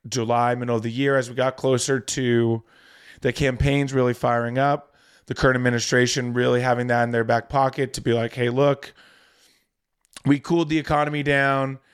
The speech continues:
we had a soft landing, and now interest rates are coming down." Now it looks like they're actually gonna start doing that sooner, which is, uh,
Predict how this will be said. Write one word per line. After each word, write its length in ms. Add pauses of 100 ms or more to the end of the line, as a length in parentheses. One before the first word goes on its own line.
(140)
we 100
had 100
a 60
soft 360
landing, 680 (320)
and 260
now 240
interest 240
rates 220
are 20
coming 240
down." 320
Now 380
it 20
looks 260
like 200
they're 100
actually 280
gonna 140
start 260
doing 180
that 180
sooner, 440 (920)
which 540 (1300)
is, 840 (220)
uh, 500